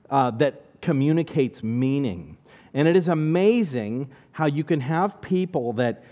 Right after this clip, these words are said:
that the more educated they are and the more studied they are, the more they can read what the Bible plainly says and then say, "But it doesn't mean that."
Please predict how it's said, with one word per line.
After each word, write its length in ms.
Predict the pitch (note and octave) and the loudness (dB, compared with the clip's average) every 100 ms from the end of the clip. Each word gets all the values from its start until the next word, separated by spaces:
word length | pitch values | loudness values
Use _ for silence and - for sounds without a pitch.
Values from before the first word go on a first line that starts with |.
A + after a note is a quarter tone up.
| - | -6
that 300 | B2 C#3+ C3 | 0 0 2
the 120 | C3+ C3 | 2 4
more 300 | C3 G#3 - | 2 0 0
educated 680 | D#3 F3+ F3+ E3 F3+ D#3 C3 | -2 -2 -2 -4 0 0 0
they 160 | C#3 C3 | 0 0
are 280 | A#2 G#2+ | 0 0
and 100 | A2+ | -2
the 40 | C3 | -2
more 200 | D#3 F#3+ | -2 -6
studied 760 | - - - F3+ F#3+ G3+ D#3 | -10 -18 -4 0 0 0 0
they 200 | C#3 A#2 | 0 0
are, 480 | G#2+ E2+ D2+ G2 B2 - - _ | -2 -4 -10 -10 -10 -12 -20 _
the 80 | C3+ | 0
more 260 | C3+ D3+ A3 | 4 4 4
they 140 | A3+ | 4
can 340 | G#3+ D#3 A2+ | 2 0 0
read 240 | B2 D3 F#3 | 2 4 4
what 160 | F3 | 0
the 100 | D3 | -2
Bible 400 | G#2+ B2 C3+ B2+ | -2 0 0 -2
plainly 680 | F#2+ - - E3+ F#3+ G#3 G3+ | -6 -8 -4 0 0 0 0
says 760 | F#3 - E3+ A2+ F2+ A2+ A#2+ - - - B2+ | -2 -2 0 0 -2 -6 -8 -14 -20 -14 -2
and 160 | C3+ | 0
then 160 | C#3+ C#3 | 2 0
say, 360 | - D#3+ C#3 | 0 2 4
"But 420 | B2+ G#2 G#2 D#3 D3 | 2 -4 0 2 2
it 120 | A#2 | 2
doesn't 480 | C3 C3 A#2+ B2 B2 | 2 2 0 -2 -2
mean 300 | C3 C#3 B2 | 0 0 -2
that." 360 | F2+ D2 - | -4 -8 -14